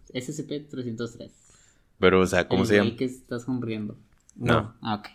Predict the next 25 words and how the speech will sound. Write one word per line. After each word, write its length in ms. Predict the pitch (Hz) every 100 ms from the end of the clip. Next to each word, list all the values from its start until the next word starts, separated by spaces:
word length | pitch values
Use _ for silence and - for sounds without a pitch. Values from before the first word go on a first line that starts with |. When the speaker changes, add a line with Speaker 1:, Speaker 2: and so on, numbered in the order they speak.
| _
Speaker 1:
bueno. 200 | 110 98 - _ _ _ _ -
Este 280 | 123 131
vato 300 | 175 170 170
aparece 560 | 175 156 127 127 156 156
en 180 | 151 143
las 160 | 139 127
ventanas 420 | 123 117 117 135
oscurecidas 720 | 151 - 127 117 - 120 123
sonriendo. 680 | 135 120 104 113 139 139 117 - - - -
Es 200 | - 95
un 100 | 139
cabrón 400 | 135 175 147 139
acá 720 | 156 151 143 147 160 156 151 - - -
con 200 | 131 113
más 200 | 110 120
dientes 340 | 131 131 -
que 140 | - -
cara. 340 | 101 104 110 110
Que 80 |
cuenta 180 | 117 120
que 80 | -
es 60 | 143
una 120 | 139
sonrisa 420 | 143 123 117 131
gigante 540 | 131 117 110 120 117